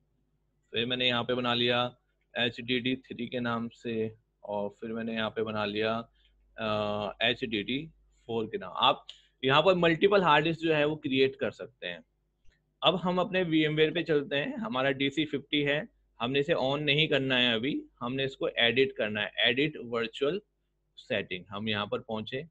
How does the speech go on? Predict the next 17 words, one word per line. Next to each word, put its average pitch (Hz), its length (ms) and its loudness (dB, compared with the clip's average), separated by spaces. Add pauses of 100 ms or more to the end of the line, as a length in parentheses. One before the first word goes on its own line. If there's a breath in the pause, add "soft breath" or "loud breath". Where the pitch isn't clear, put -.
(600)
अब 165 160 6
यहाँ 143 240 4
पर 151 140 2
हम 160 200 -2 (120)
ऐड 131 280 4
के 147 100 4
button 139 300 0
पर 143 140 0
जाएंगे 131 520 0 (680)
और 113 120 0
देखो 113 220 0
सबसे 135 340 -4
ऊपर 156 260 2
का 147 120 2
हमारा 135 300 2
option 131 340 -2
है 131 160 -2